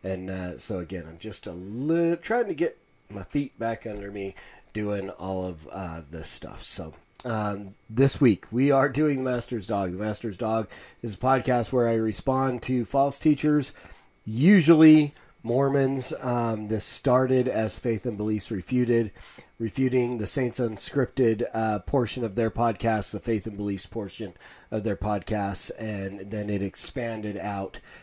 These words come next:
to other false teachers, false teacher of the week, and so on and so forth. So, um, today we are back, uh, responding to David Snell and the Saints Unscripted Faith and Beliefs, uh, section of their podcast. So he is gonna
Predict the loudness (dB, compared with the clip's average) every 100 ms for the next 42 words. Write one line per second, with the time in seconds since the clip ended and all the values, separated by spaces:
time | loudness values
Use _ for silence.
0 | -16 -4 0 0 -2 -4 -6 -4 -4 -4
1 | -4 -6 -6 -6 -4 -4 -4 -4 -6 -8
2 | -6 -6 -6 -8 -8 -6 -6 -8 -12 -12
3 | -12 -12 -14 -10 -6 -6 -8 -14 -20 -12
4 | -4 -2 -2 -4 0 4 6 6 4 4
5 | 2 2 2 0 -8 _ -10 0 2 2
6 | 0 -4 -6 -6 -4 -6 -4 -2 -2 0
7 | 0 0 -2 -2 0 0 0 -4 -8 -20
8 | -20 -8 -4 -2 -2 -2 0 0 -2 -4
9 | -4 -4 -2 -6 -4 -4 -4 -8 -6 -4
10 | -2 -2 -4 -8 -12 -18 -6 -4 -4 -4
11 | -4 -4 -8 -8 -8 -8 -8 -8 -8 -10
12 | -8 -6 -4 -4 0 2 2 2 -2 -2
13 | -4 -2 -2